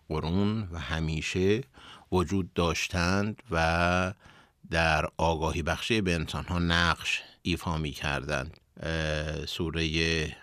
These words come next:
قصص آیه پنجاه و یک این استمرار رو، این تداوم رو این گونه فرموده: «و لقد وصلنا لهم القول لعلهم یتذکرون.» بیگمان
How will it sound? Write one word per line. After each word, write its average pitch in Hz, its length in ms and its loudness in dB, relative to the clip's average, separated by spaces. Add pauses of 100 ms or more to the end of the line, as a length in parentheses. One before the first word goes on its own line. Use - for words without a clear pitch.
(100)
قصص 87 500 -2
آیه 80 300 -2
پنجاه 76 460 -4
و 78 80 -4
یک 87 520 0 (220)
این 104 240 2 (140)
استمرار 85 960 0
رو، 76 160 -6
این 87 260 -2
تداوم 82 880 0
رو 104 300 2 (340)
این 82 200 -2
گونه 82 580 -2
فرموده: 76 640 -4
«و - 80 -4
لقد 78 440 -4 (140)
وصلنا 80 800 -2
لهم 78 420 -6
القول 101 680 0 (580)
لعلهم 80 1200 0 (420)
یتذکرون.» 80 1120 -2
بیگمان 87 800 0